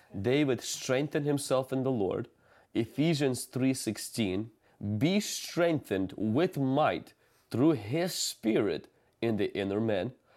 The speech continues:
Ephesians three sixteen. Jude one twenty, it says, build yourself up on your most holy faith, praying in the Spirit. And First Corinthians fourteen four, he who speaks in the tongue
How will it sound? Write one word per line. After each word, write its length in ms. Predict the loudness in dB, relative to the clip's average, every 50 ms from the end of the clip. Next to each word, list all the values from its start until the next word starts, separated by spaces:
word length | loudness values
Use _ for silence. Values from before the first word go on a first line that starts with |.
| -20 _ _
Ephesians 540 | -8 -6 -6 0 0 0 2 2 -2 -4 -4
three 180 | -4 -2 -2 -2
sixteen. 580 | 0 -4 -6 -8 -6 -4 -2 -2 -2 -2 -4 -8 _ -20 -20 -20 -20 -10 -6 -4
Jude 320 | 0 2 4 4 4 2
one 260 | 4 4 4 2 2
twenty, 440 | 0 -4 0 2 2 4 4 2 0
it 220 | 0 0 -2 -2 -2
says, 300 | 0 0 0 0 0 -2
build 400 | -2 0 2 4 4 4 4 4
yourself 580 | 2 2 2 0 0 0 2 2 0 -2 -8 -20 _ _ _ 2
up 320 | 4 4 4 2 -2 -6 _ _ _ _
on 200 | 0 2 2 2
your 140 | 2 0 2
most 300 | 2 2 2 2 0 -2
holy 280 | 0 0 2 2 2 0
faith, 440 | -4 -2 0 0 0 0 -2 -6 _ _ -20 -20 -20 -20 _ _ _
praying 440 | -4 0 2 4 4 4 2 0 0
in 160 | 0 0 0
the 60 | 0 -2
Spirit. 540 | -4 -6 -2 0 0 2 2 0 -2 -6 _ _ _ _ _ _
And 180 | -2 -2 -2 0
First 300 | 0 0 0 0 0 -2
Corinthians 520 | 0 2 2 0 2 2 0 0 0 -2
fourteen 480 | -4 0 0 2 2 2 0 -2 -4 -4
four, 440 | -6 -4 -2 0 2 2 2 0 -4 -12 _ _ -20 -20 -20 _ _
he 140 | -2 0 0
who 140 | 2 -2
speaks 420 | -2 -2 -2 -2 -2 -2 -2 -6 -4
in 120 | -4 -2
the 100 | -2 -2
tongue 420 | -4 -2 0 0 0 0 0 -4